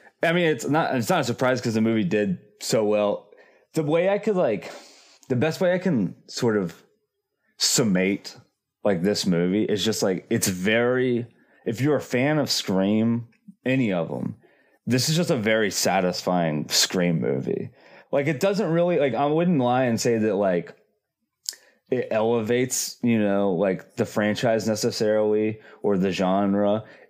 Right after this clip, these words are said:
It's just, you know, the directors clearly, like, s-, like, love Scream, and they, you know, and, you know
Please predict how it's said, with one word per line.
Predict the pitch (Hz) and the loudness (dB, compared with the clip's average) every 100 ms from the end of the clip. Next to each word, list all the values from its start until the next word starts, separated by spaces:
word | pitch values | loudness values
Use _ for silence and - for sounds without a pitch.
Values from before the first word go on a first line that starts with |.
| - | -2
It's | 139 - - | 0 0 -2
just, | 143 135 - - _ _ _ _ _ _ _ _ | 0 0 -4 -10 _ _ _ _ _ _ _ _
you | 123 120 | -2 2
know, | 110 | 2
the | 101 | 0
directors | 98 107 110 120 143 113 | 0 2 2 0 -2 -2
clearly, | - - 113 120 117 | -4 -2 0 2 2
like, | 107 101 98 | 0 0 -2
s-, | - - - | -4 -4 -4
like, | - 95 90 | -2 -2 -2
love | 107 101 107 113 101 | -2 0 0 0 -2
Scream, | - - 98 98 90 80 60 117 - - - _ - | -4 -4 0 2 0 -2 -4 -6 -12 -20 -20 _ -4
and | 117 104 | -2 0
they, | 107 107 92 | 0 0 0
you | 101 | 0
know, | 90 87 | 0 0
and, | 82 98 90 - - - _ - | 0 0 -2 -6 -20 -20 _ -4
you | 110 | 0
know | 87 | 0